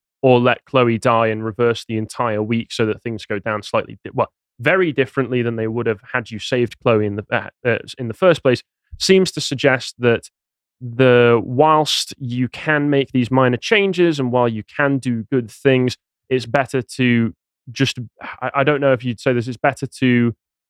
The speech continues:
embody that, em-, embody that person any, uh, before you have to make all of those compromises to your moral character. So you sh-, it's, it's quite,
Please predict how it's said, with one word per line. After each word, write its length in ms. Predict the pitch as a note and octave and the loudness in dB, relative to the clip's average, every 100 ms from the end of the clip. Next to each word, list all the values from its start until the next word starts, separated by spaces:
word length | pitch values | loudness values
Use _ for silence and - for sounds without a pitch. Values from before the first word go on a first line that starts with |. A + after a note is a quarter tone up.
| _ _ _ _ - | _ _ _ _ -2
embody 720 | D#3 C3+ D3+ D3 C#3+ C3+ C3 C3 | 0 2 4 4 4 2 2 -4
that, 460 | A2+ B2+ B2+ - - - _ _ _ _ _ _ _ _ | -4 0 0 -4 -14 -20 _ _ _ _ _ _ _ _
em-, 160 | D#3+ D#3 | -2 0
embody 460 | F3 C#3+ E3 E3+ E3 | -2 0 2 2 0
that 180 | C#3+ - - | -2 -4 0
person 460 | C#3+ C3+ - A#2+ - | 2 2 -2 -6 -4
any, 300 | C#3 B2+ B2+ - | -2 -2 -2 -2
uh, 80 | A#2+ - A#2 | -4 -4 -2
before 460 | B2 - - C#3 C3+ | -2 0 2 4 4
you 140 | A#2+ | 2
have 240 | A#2+ A#2+ | -2 -4
to 80 | - | -2
make 300 | B2+ A#2+ A2 | 2 2 2
all 140 | B2 A#2 | -2 0
of 100 | G#2+ | 0
those 180 | A2+ | -2
compromises 640 | - C3 A2+ A#2+ A#2 A2 G#2+ | 0 -4 -4 -2 -2 -2 -6
to 100 | - | -4
your 100 | A#2 | -2
moral 300 | A#2 A2 G#2+ | 0 0 -2
character. 560 | - B2 G#2+ G2+ - - _ _ _ | -4 -4 -2 -6 -10 -16 _ _ _
So 300 | - A#2+ A2+ _ _ _ - | 0 0 0 _ _ _ -12
you 220 | B2 C3 | -8 -8
sh-, 180 | - - - - _ _ _ | -8 -12 -20 -20 _ _ _
it's, 220 | F3+ E3 - | -12 -8 -8
it's 100 | - | -10
quite, 300 | - A#3 | 0 0